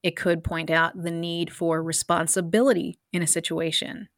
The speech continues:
Uh, it may be reminding you to take responsibility for your choices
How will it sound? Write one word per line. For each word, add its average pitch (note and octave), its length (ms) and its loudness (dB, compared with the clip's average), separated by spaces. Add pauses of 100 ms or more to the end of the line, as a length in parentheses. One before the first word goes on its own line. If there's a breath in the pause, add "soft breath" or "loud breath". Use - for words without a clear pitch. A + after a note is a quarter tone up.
(320 soft breath)
Uh, D#3 340 2
it F3 140 -4
may E3+ 320 2
be E3 100 4
reminding F3 500 0
you F#3 140 0
to F3 80 -2
take A#3+ 240 -2
responsibility G3 760 2
for F#3 140 -2
your F3+ 160 2
choices E3+ 580 0